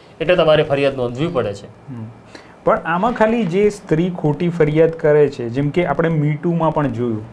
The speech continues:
Speaker 1: હમ.
Speaker 2: કે Me Too જ્યારે મૂવમેન્ટ થઈ ત્યારે વરુણ ગ્રોવર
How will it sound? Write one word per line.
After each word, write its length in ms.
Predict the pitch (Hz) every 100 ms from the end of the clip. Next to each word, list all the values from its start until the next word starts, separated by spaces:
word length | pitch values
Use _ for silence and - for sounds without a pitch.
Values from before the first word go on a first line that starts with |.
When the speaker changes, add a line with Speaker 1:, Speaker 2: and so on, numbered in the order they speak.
| - -
Speaker 1:
હમ. 140 | 123 110
Speaker 2:
કે 100 | 156
Me 220 | 151 143 151 151
Too 160 | 156 151 135
જ્યારે 200 | 143 147
મૂવમેન્ટ 560 | 139 139 143 151 143
થઈ 260 | 156 147 117 117
ત્યારે 440 | 139 143 147 147 -
વરુણ 340 | 127 143 160 156
ગ્રોવર 420 | 131 143 156